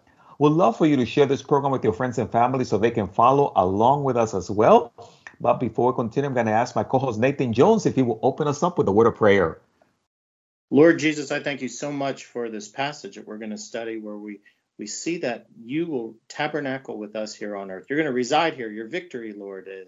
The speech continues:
Speaker 2: uh, we're excited about that. We pray it'll come very soon. And Lord, bless this, uh, recording for your name's honor and glory. And we thank you, Lord, for all those who are tuned in. In your precious and wonderful name, amen.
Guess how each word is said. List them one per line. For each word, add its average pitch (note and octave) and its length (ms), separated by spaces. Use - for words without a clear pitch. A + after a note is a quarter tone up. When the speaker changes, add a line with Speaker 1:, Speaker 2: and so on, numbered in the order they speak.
Speaker 2:
uh, G2 120
we're C#3+ 160
excited C3+ 520
about B2+ 280
that. A#2+ 240
We G#2+ 100
pray B2+ 300
it'll A#2 180
come A#2 400
very B2+ 320
soon. D#2+ 340
And - 80
Lord, B2 160
bless D3+ 280
this, C#3+ 320
uh, G#2 200
recording F3+ 600
for A2 100
your B2 140
name's B2 300
honor A2 280
and B2 100
glory. A#2 220
And B2 80
we B2 80
thank F3 260
you, G#2 80
Lord, F#2+ 220
for - 120
all B2 200
those A#2 240
who A2+ 120
are A2+ 60
tuned E2+ 380
in. D2 260
In G#2 100
your G2+ 140
precious D3+ 500
and G2+ 140
wonderful C3 380
name, D#2 300
amen. E2 320